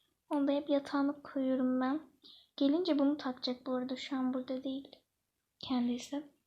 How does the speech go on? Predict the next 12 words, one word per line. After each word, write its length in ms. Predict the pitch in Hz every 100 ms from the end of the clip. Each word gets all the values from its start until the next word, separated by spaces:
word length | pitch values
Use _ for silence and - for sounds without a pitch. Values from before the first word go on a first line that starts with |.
| _ - - - - _ _ -
İşte 260 | - 285
bitkiler 600 | 294 294 - - 285 269
var, 240 | 262 262 277
puf 360 | - - -
var. 480 | 262 247 269 - - -
Burada 320 | 302 311 -
özel 360 | 285 285 294 302
bir 60 |
yer, 320 | 302 302 302 311 -
oturma 340 | 277 - 285 277
yeri 220 | 285 294
var. 380 | 269 302 -